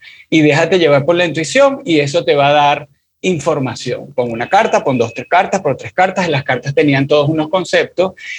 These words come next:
y juntas daban un lenguaje, daban una frase, ¿ok?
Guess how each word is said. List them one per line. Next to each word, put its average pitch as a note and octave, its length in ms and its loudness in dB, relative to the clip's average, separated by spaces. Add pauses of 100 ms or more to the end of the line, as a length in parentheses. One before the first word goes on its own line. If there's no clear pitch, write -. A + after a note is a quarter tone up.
(160)
y A3 160 2
juntas F#3+ 920 0 (240)
daban D3+ 420 2
un C3 140 -2
lenguaje, C#3+ 600 0
daban C3 280 -2
una D3 180 -2
frase, - 520 -4 (720)
¿ok? - 200 -8